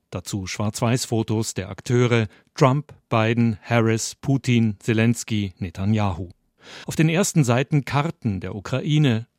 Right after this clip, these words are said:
und Israels mit dem Gazastreifen. Um diese beiden Kriege geht es vor allem. Doch nach Lektüre der siebenundsiebzig Kapitel auf gut vierhundert Seiten ist klar, Bob Woodward mit direktem Zugang zu Entscheidungsträgern in Washington wie kaum ein anderer Reporter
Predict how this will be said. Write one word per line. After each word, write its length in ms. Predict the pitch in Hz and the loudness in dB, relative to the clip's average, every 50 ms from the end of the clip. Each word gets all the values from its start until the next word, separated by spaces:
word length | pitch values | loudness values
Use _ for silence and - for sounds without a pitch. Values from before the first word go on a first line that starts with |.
| _ _ | _ _
und 300 | - 110 98 107 120 - | -6 -4 -4 -4 -4 -6
Israels 760 | - - 160 139 - - 135 117 120 113 107 110 104 - - | -6 -4 -2 -2 -2 0 0 0 0 0 0 -2 -2 -4 -8
mit 120 | 95 - - | -8 -6 -4
dem 120 | 104 117 | -4 -2
Gazastreifen. 840 | 113 107 107 120 117 113 104 - - - 95 95 95 - - 117 - _ _ _ _ | 0 0 0 2 0 0 -2 -2 -6 -10 -12 -14 -14 -16 -18 -18 -18 _ _ _ _
Um 160 | - 127 123 | -2 0 2
diese 240 | 113 175 190 196 180 | 2 4 4 4 4
beiden 300 | 117 107 104 107 110 113 | 4 2 0 0 0 -2
Kriege 460 | - - 135 147 156 131 131 123 131 | -2 -2 0 0 0 2 2 2 0
geht 300 | 127 - - 131 139 - | 0 0 0 0 0 0
es 240 | 113 104 107 - - | -2 -4 -4 -6 -6
vor 220 | - - 110 107 107 | -6 -4 -4 -2 -2
allem. 300 | 104 110 110 107 107 - _ _ _ _ - | -2 0 0 -2 -2 -6 _ _ _ _ -12
Doch 140 | - 95 - | -12 -10 -8
nach 160 | 101 87 - | -8 -10 -10
Lektüre 560 | 98 95 - _ - - 151 147 151 143 135 | -12 -12 -12 _ -8 -2 0 0 2 2 0
der 220 | 107 107 101 101 101 | 0 0 -2 -2 -4
siebenundsiebzig 880 | 92 104 175 202 208 143 120 113 - 143 - - - - 123 104 - | -2 -2 0 2 4 4 2 2 0 -2 -4 -4 -2 0 0 0 -2
Kapitel 580 | - - 113 - 131 151 156 - 147 139 127 123 | -4 -8 -4 -2 -2 -2 0 0 0 0 0 -2
auf 240 | 139 113 90 - - | -4 -8 -12 -10 -8
gut 220 | - 104 101 - | -8 -8 -8 -8
vierhundert 460 | - - 147 156 131 113 107 104 - | -6 -2 0 2 2 2 0 0 -2
Seiten 340 | - 120 110 117 113 - 120 | 0 0 0 0 0 0 0
ist 180 | 117 110 - - | 0 0 -2 -2
klar, 380 | - 131 123 127 127 131 120 - _ _ _ _ - | 0 2 4 4 4 2 0 -2 _ _ _ _ 0
Bob 340 | 110 101 95 92 85 85 | 0 2 0 0 -2 -4
Woodward 640 | 90 101 127 180 170 135 110 110 113 117 123 - - _ _ _ | -2 0 0 0 2 2 2 4 4 2 0 -2 -6 _ _ _
mit 240 | - 104 95 - - | -10 -10 -10 -6 -4
direktem 480 | 120 104 131 165 - - 156 131 113 | -2 0 0 -2 0 0 0 2 2
Zugang 600 | - - - 165 175 156 135 113 110 127 131 120 | 0 0 2 2 2 4 4 4 4 4 4 2
zu 220 | - - - 101 95 | 0 -2 -6 -6 -6
Entscheidungsträgern 920 | 95 92 90 - 117 120 147 147 123 117 - - - 113 117 117 120 120 | -6 -6 -4 -2 0 0 2 2 2 2 0 -2 -2 0 2 4 4 4
in 120 | 123 123 123 | 4 4 2
Washington 640 | 131 143 143 - 156 139 131 - _ - 147 127 107 | 2 0 0 0 2 0 0 0 _ 2 2 2 2
wie 80 | 98 | 0
kaum 200 | - - 104 95 | -4 -6 -6 -4
ein 100 | 98 104 | -4 -4
anderer 460 | 131 - 131 147 139 135 113 120 110 107 | -2 0 0 2 2 2 2 0 0 0
Reporter 580 | 120 - - 110 104 107 - 113 107 107 104 | 0 0 0 0 0 0 2 2 0 0 0